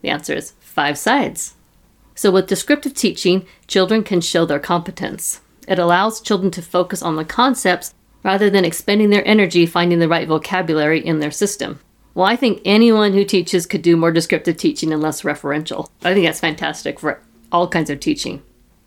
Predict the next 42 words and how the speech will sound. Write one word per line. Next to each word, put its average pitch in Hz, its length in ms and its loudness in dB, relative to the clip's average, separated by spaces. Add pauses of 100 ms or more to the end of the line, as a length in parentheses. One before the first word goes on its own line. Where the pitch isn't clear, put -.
(140)
Now, 196 120 0
I 185 60 -2
don't 302 200 0
know 339 100 4
if 320 120 0
you 285 60 4
picked 285 260 2
up 247 120 2
on 185 160 4
this, - 360 -8 (200)
but - 140 -10
some 233 200 2
of 294 60 4
these 285 200 4
answers 175 560 0
in 196 140 -2
the 175 100 4
descriptive 214 560 0
method 175 440 2
sound 170 380 0
like 165 220 0
stage 165 320 -2
one 160 140 0
sentence 202 380 -2
types - 300 -6
almost. - 460 -8 (340)
Like 170 220 -6
water 175 300 4
give, 170 380 0 (340)
that's 170 180 -2
entity 180 360 0
action. - 440 -6 (360)
It 214 80 4
makes 254 240 4
sense 320 260 2
because 196 300 -2
if 196 140 2
the 190 80 0
semantic 220 540 0
relationship 196 640 0
is 190 140 -2
there, 170 260 0